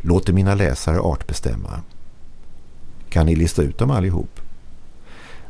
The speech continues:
Det är naturligtvis alltid svårare att identifiera fåglar utifrån ett enda foto, så i de flesta fall har jag inkluderat flera.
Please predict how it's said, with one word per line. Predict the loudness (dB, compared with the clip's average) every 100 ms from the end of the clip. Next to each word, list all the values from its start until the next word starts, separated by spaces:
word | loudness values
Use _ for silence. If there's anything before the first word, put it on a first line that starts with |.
| 4
Det | 6
är |
naturligtvis | 6 6 4 2 -2
alltid | -2 0 0 0
svårare | 0 2 4 4 2
att | 0
identifiera | 0 2 0 0 0 2 2 2
fåglar | 2 0 0 2 2 0 -2
utifrån | -2 0 -2 0 0
ett | 0 -2 0
enda | 0 0 0 0
foto, | -2 -2 0 0 0 -8 -6 -6 -6 -8 -10 -8
så | 2 4
i |
de | 4
flesta | 2 2 0
fall | 0 2
har | 2
jag | 2
inkluderat | 2 2 2 2 2 0 -2
flera. | -2 0 -2 -6